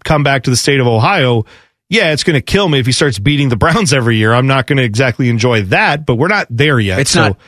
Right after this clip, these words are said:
Speaker 2: it's not happened.
Speaker 1: once it starts happening, I will enjoy it less. Uh,
Speaker 2: It, it's an odd, like, uh, not ownership, but, like, there's j-, that kinship you feel with Joe Burrow, I feel like, as an Ohio guy,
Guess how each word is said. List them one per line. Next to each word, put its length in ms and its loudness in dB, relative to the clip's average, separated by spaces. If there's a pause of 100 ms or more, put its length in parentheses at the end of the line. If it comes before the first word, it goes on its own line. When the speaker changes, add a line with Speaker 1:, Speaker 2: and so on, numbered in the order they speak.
(100)
Speaker 2:
it's 140 -4
not 100 0
happened. 560 -6
Speaker 1:
once 280 0
it 80 0
starts 300 -2
happening, 420 2
I 140 0
will 140 0
enjoy 320 0
it 80 -6
less. 360 -10 (220)
Uh, 260 0 (140)
Speaker 2:
It, 60 -2
it's 120 -4
an 100 0
odd, 420 0
like, 280 -6
uh, 80 -4 (100)
not 300 -2
ownership, 640 0
but, 200 -4
like, 240 -2 (480)
there's 200 -2
j-, 180 -8
that 240 -2
kinship 520 -2
you 120 0
feel 280 -2
with 120 -4
Joe 200 -4
Burrow, 280 -4
I 80 -8
feel 200 -8
like, 220 -10
as 160 2
an 60 2
Ohio 440 0
guy, 380 0